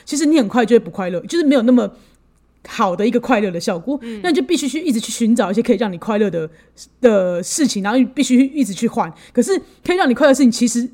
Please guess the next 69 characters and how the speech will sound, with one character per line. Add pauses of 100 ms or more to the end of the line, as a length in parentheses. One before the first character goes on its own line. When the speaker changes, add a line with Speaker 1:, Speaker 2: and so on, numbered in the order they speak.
(120)
Speaker 1:
没
有
那
么
多
的。 (140)
Speaker 2:
嗯。
Speaker 1:
那
你
很
快，
很
快
就
进
入
一
个
恶
性
循
环， (300)
然
后
就
变
成
说
你
会
一
直
处-， (220)
呈
现
一
个
不
快
乐
的
状
况。 (240)
Speaker 2:
嗯。
Speaker 1:
我
觉
得
大
家
可
能
要
去
想
一
下，
就
是
说， (380)
也
许
你
就
是
让， (200)
就
是 (280)
情
绪，